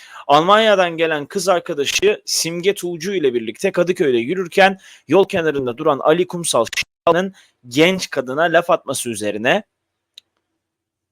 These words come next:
nerede yürüyorlar? Yol kenarında yürüyorlar. Kadıköy'de yol kenarında yürürken, e, Ali Kumsal Şanlı diye elli yedi yaşında bir lavuk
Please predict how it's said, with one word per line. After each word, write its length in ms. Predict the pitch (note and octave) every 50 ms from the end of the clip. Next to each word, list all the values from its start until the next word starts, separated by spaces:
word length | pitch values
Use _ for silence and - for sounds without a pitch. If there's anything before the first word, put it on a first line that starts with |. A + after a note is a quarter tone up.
| _ _ _ _ _ _ _ _ _ _ _
nerede 320 | - C3+ D3 E3+ F3+ E3 D#3+
yürüyorlar? 380 | C#3+ C3+ B2 B2 B2 - B2+ - - _ _ A#2+
Yol 260 | - D#3 D#3+ F3+ F3+
kenarında 440 | - D#3+ C3+ A#2+ A2+ A2+ G#2+ G2+ G2+
yürüyorlar. 580 | G2+ G2 F#2 F#2+ F2+ E2+ - - - - - _ _ _ _ _ _ _ _ _ _ _ _ _ _ _ _ _ _ _ _ _ _ _ _ B2+ B2
Kadıköy'de 540 | - E3 E3 F3 F3+ - D3+ C3 C3 D3+
yol 260 | F3 E3+ D#3+ F3 E3 E3
kenarında 460 | F3 D#3+ C#3 C3 A#2+ A#2 A2+ A2 G#2+
yürürken, 720 | G#2 B2 B2 C#3+ D#3+ F3 E3 D3 - E3+ E3 F3+ G3 A#3+ _ _ _ - - - - - _ _ - - - G2+ - _ _ _
e, 40 | D3
Ali 560 | C#3 C#3 C#3 C#3 C#3 C3+ C3+ C3+ D#3 E3+ F#3+
Kumsal 380 | F3 - E3+ D#3 - - C#3+ C3
Şanlı 400 | - - E3 D#3+ E3 E3+ E3 D3
diye 160 | D3+ C#3+ C3+
elli 160 | C#3 D3 D#3+
yedi 220 | E3+ E3 D#3 D3+ D#3+
yaşında 380 | E3 D3 - C#3+ B2 A#2 G#2+
bir 140 | A#2 G#2+ G2 A2 A#2
lavuk 520 | D3 E3 D#3+ F3 F3+ - - - - -